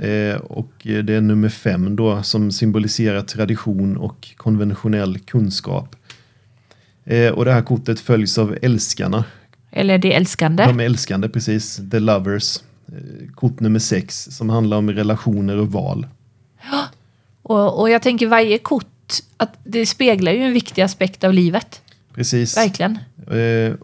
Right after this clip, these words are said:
Speaker 1: och om du går vidare där i ordningen så hittar du vagnen, kort
Speaker 2: Japp.
Speaker 1: nummer sju, som handlar om framgång och beslutsamhet.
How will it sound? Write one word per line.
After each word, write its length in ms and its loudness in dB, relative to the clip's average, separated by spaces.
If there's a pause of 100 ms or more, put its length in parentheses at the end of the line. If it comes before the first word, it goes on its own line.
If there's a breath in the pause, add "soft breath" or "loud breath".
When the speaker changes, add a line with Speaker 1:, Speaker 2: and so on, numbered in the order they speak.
Speaker 1:
och 360 -2
om 140 4
du 200 4
går 200 -2
vidare 480 0
där 200 0
i 260 -2 (380)
ordningen 420 0
så 100 -4
hittar 320 0
du 120 2
vagnen, 640 0
kort 240 -6
Speaker 2:
Japp. 100 -4
Speaker 1:
nummer 160 2
sju, 380 0
som 400 -2
handlar 420 0
om 120 2
framgång 580 0
och 80 0
beslutsamhet. 1040 -4